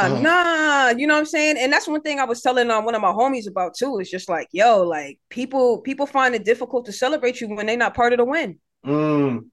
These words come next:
Speaker 1: mm, that's, that, that, that sucks. Yeah, I hate that. I hate
Speaker 2: When
Speaker 1: I,
Speaker 2: they not
Speaker 1: I,
Speaker 2: part of the win?
Speaker 1: I always like telling somebody they did something dope. Always like saying, I, even as simple as dope, nice sneakers. You know what I'm
Speaker 2: Yo.
Speaker 1: saying? Like, you did, you did good today. <laughs> Like, I have
Speaker 2: Yo.
Speaker 1: no problem telling somebody that.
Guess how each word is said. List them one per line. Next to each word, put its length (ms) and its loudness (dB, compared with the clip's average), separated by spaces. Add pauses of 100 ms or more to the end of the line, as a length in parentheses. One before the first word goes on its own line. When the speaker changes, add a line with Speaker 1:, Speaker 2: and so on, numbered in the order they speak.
Speaker 1:
mm, 640 -2
that's, 200 -2
that, 200 -2
that, 180 -2
that 160 -2
sucks. 480 -2 (220)
Yeah, 240 0
I 40 4
hate 200 0
that. 260 -2
I 60 -4
hate 200 -6
Speaker 2:
When 120 0
Speaker 1:
I, 40 4
Speaker 2:
they 120 4
not 160 4
Speaker 1:
I, 60 2
Speaker 2:
part 260 2
of 60 0
the 120 4
win? 440 2 (120)
Speaker 1:
I 140 2
always 320 6
like 140 2
telling 200 2
somebody 300 6
they 100 6
did 140 6
something 240 2
dope. 220 4
Always 260 6
like 140 4
saying, 280 0
I, 140 4
even 180 4
as 140 4
simple 260 2
as 160 2
dope, 280 0
nice 260 -2
sneakers. 440 -4 (300)
You 60 -2
know 160 4
what 60 0
I'm 40 2
Speaker 2:
Yo. 60 4
Speaker 1:
saying? 200 4
Like, 160 2
you 100 -8
did, 120 -8
you 80 -4
did 200 2
good 160 2
today. 320 -6
<laughs> 480 0
Like, 160 2
I 220 4
have 100 4
Speaker 2:
Yo. 40 2
Speaker 1:
no 140 0
problem 300 -2
telling 240 -4
somebody 380 2
that. 240 -2